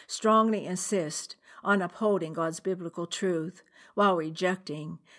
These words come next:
the contemporary, sugar-coated, man-pleasing, and worldly counterfeit to the true gospel of Jesus Christ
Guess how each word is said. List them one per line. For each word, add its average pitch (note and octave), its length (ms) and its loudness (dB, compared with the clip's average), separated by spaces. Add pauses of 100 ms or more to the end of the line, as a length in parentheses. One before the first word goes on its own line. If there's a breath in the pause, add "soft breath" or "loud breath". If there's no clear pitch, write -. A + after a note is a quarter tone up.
the G3 100 0
contemporary, D#3+ 1080 -4 (200 loud breath)
sugar-coated, F3+ 1040 0 (260 soft breath)
man-pleasing, D#3+ 1000 -2 (140)
and F#3+ 220 0
worldly F#3+ 460 2
counterfeit D#3+ 800 -6 (340 soft breath)
to G#3 120 0
the F#3 160 -2
true G3 320 2
gospel E3+ 760 -4 (240 loud breath)
of E3 160 -2
Jesus D#3 460 -6
Christ E3 640 -6